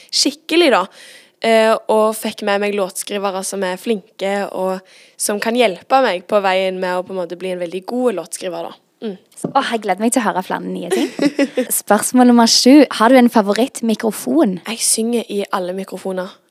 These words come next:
Speaker 1: Jeg har faktisk en liten, en liten historie på det også, at meg og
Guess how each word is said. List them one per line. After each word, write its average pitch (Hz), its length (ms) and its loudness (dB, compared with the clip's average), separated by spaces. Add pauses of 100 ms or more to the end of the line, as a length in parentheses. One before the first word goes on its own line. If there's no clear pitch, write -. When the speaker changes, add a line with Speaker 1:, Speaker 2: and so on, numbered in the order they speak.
(120)
Speaker 1:
Jeg 208 140 -6
har 214 120 -2
faktisk 233 300 -4
en 214 100 -2
liten, 202 600 -6 (100)
en 220 100 -6
liten 202 180 -4
historie 208 400 -2
på 196 220 -2
det 185 80 0
også, 214 340 0
at - 260 -16
meg 233 320 0
og 220 220 0